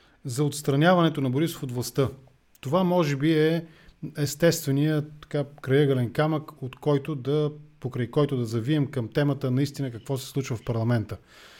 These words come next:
Някаква пародия на цирково изкуство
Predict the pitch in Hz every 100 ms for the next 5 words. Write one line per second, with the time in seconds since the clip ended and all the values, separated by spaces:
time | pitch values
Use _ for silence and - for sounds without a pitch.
0 | - - - - 147 156 156 160 147 139
1 | 131 - _ _ - 139 151 143 135 131
2 | 127 143 120 117 117 - 160 156 180 196
3 | 202